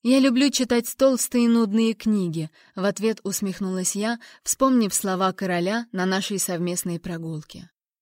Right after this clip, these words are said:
Маг вытянул ноги и, переложив футляр рядом с собой,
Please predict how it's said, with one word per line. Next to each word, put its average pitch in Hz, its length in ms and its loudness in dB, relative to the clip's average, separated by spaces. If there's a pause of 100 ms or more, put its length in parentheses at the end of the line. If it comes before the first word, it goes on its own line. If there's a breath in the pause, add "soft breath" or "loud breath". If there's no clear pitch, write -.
(400)
Маг 202 260 0
вытянул 196 480 0
ноги 196 440 2
и, 208 180 -2
переложив 208 560 2
футляр 202 500 -2
рядом 180 400 0
с - 60 0
собой, 214 500 0